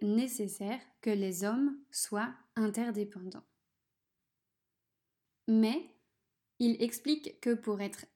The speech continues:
interdépendant, il faut d'abord être indépendant. Comme sur une échelle, on doit respecter les niveaux.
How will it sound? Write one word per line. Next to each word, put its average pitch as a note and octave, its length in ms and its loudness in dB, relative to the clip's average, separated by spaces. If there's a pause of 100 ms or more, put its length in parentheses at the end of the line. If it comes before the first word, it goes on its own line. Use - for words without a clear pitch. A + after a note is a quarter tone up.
interdépendant, A3 920 0 (720)
il A#3 180 4
faut A3 180 0
d'abord G3+ 420 -2 (180)
être A3+ 300 -4 (760)
indépendant. A#3 640 0 (1700)
Comme D4+ 200 8
sur B3+ 260 2
une B3 140 6
échelle, G#3 440 -2 (420)
on A3+ 120 6
doit G#3 160 4
respecter A3 580 -2
les A#3+ 140 2
niveaux. G#3+ 420 2